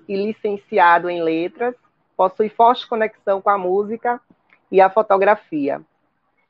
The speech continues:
áreas com as quais buscou, busca relacionar sua escrita. Apesar de ser poeta, há muito tempo, faz pouco mais de um ano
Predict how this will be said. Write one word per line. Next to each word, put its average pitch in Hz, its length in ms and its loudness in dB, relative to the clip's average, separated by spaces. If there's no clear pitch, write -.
áreas 220 460 6
com 214 180 -4
as 208 120 -4
quais 185 380 2
buscou, 196 680 -4
busca 208 480 -4
relacionar 202 760 -4
sua 220 100 -6
escrita. 147 580 -12
Apesar 220 400 6
de 208 100 -4
ser 214 200 -2
poeta, 180 640 2
há 190 140 4
muito 202 360 -2
tempo, 170 460 -6
faz 202 500 0
pouco 233 460 4
mais 196 300 0
de 220 100 -8
um 262 160 -2
ano 196 480 -4